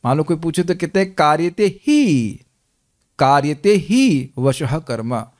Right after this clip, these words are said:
वह कार्यों में निश्चित ही प्रवृत्त होगा। सर्व, सभी लोग इस प्रकार से प्रवर्तित होते हैं। "प्रकृति जैर गुणे",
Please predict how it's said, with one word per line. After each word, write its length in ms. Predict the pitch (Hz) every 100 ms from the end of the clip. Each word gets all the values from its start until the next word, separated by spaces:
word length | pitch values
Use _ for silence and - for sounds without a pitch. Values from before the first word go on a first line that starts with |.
| _ -
वह 240 | 147 196
कार्यों 440 | 190 160 156 156 151
में 220 | 160 214
निश्चित 500 | 160 165 - 156 117
ही 100 | 208
प्रवृत्त 460 | 202 160 175 -
होगा। 460 | 117 123 165 233 220 _ _ _ _ _ _ _ _ -
सर्व, 600 | - - 190 214 170 135
सभी 360 | - 202 185
लोग 180 | 233 233
इस 60 | 190
प्रकार 280 | 180 170 151
से 60 |
प्रवर्तित 420 | 151 143 139 160
होते 200 | 143 -
हैं। 180 | 170 185
"प्रकृति 500 | - - - 180 220
जैर 340 | 170 127 123 117
गुणे", 320 | 117 110